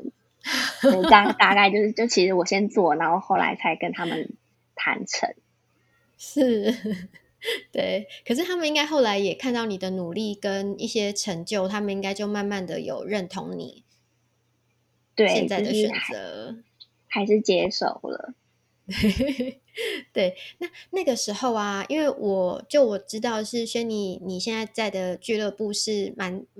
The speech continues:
Speaker 2: 蛮大规模的嘛，所以那个时候面对这种突如其来的，也不是突如其来，就是这样的转职的改变呢，有没有在工作上面比较不适应的地方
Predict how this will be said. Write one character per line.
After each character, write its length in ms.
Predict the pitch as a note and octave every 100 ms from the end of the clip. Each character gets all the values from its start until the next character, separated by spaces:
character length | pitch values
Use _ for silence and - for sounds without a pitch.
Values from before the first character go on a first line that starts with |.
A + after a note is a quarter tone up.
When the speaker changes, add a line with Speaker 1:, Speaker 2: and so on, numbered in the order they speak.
| G3 -
Speaker 2:
蛮 260 | G#3 F#3+
大 160 | G3 G#3+
规 240 | G3+ F#3+
模 220 | G3+ F#3 F3+
的 120 | -
嘛， 180 | A#2+ D3
所 160 | A3+
以 100 | A3+ - - -
那 120 | D4+
个 100 | G#3+
时 140 | -
候 180 | G3 A3+
面 280 | A3+ B3 A3
对 500 | A3+ G#3+ G3 E3+ - _ _ _ -
这 120 | A#3+
种 120 | A#3+
突 160 | A#3+ G3
如 200 | F#3 F#3+
其 180 | -
来 180 | F#3+ F3+
的， 220 | F3+ D3+ -
也 100 | F#3+
不 100 | C4
是 60 |
突 140 | D#4 G#3+
如 80 | F#3+
其 120 | G3+
来， 80 | F3+
就 80 |
是 120 | A#3+ B3+
这 100 | C4+
样 120 | B3+
的 80 | G3
转 220 | F#3 E3+
职 160 | F3
的 80 | E3
改 280 | E3 - -
变 240 | - A3 E3+
呢， 240 | C3+ - - - - _ _
有 100 | G3+
没 140 | G#3+
有 200 | C#4 C4
在 220 | A3 A#3+
工 200 | A3+ A3
作 140 | A3+ G3
上 200 | G#3 G3+
面 240 | G3+ F3+
比 80 | -
较 140 | G3
不 140 | G3 F3
适 240 | - G3+
应 240 | - F#3+ D3+
的 120 | D3+
地 260 | - D3+ -
方 460 | - - - G#3+